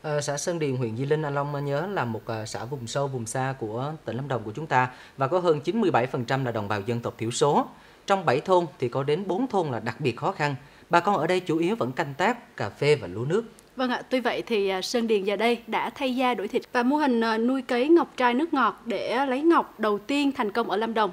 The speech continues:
Speaker 2: không phải ở nơi nào khác mà chính là ở Sơn Điền. À, chúng tôi đã vượt qua hơn năm ki-lô-mét đường đất và đá để gặp gỡ nhà nông thế hệ tám X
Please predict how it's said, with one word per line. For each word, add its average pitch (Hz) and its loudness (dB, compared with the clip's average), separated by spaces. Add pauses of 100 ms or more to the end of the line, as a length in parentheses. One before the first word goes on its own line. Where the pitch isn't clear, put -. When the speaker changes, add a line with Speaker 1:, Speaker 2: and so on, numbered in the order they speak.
Speaker 2:
không 240 -2
phải 175 0
ở 208 -2
nơi 240 -2
nào 202 -2
khác 294 -4
mà 214 0
chính 240 0
là 320 -2
ở 190 -2
Sơn 233 -2
Điền. 220 6 (380)
À, 214 -8
chúng 285 -4
tôi 294 4
đã 208 2
vượt 233 -2
qua 226 4
hơn 226 0
năm 220 -4
ki-lô-mét 226 -4
đường 190 -2
đất 330 -4
và 185 -4
đá 214 -2
để 220 -2
gặp 226 -4
gỡ 196 -4
nhà 254 -2
nông 214 -2
thế 294 -8
hệ 214 -4
tám 233 -6
X 359 -6